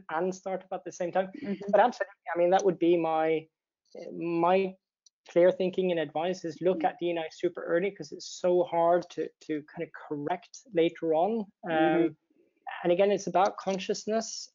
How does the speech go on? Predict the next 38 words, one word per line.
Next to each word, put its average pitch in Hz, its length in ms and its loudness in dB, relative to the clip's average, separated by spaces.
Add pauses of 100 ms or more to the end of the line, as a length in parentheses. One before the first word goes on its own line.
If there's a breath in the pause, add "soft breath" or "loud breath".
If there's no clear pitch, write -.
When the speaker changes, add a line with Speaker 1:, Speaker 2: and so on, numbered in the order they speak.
Speaker 1:
a-, 170 180 -8
and 160 180 -2
same 185 360 2
with 180 140 -2
culture. 185 640 0 (400)
It's - 300 -12
all 208 180 6
iterative. 190 600 2
It's - 180 -8
all 185 260 6
about 175 360 2
being 175 280 2
conscious - 540 -8
about 175 260 -2
what 185 180 -4
steps - 340 -4
you're 165 60 0
making 175 280 -2
and 214 80 2
what 208 140 0
impact 196 380 -2
that 190 180 -2
has 180 160 2
on 180 80 2
your 180 140 4
organization. 175 720 0 (680)
Um, 160 680 -2 (800)
because 170 300 0
the 170 80 -2
culture - 280 -2 (140)
is 170 400 4 (120)
just 165 380 0
this 165 340 0
conglomerate 165 540 2
of 156 80 -10
what 185 220 0
you 151 160 -2
are. 185 400 2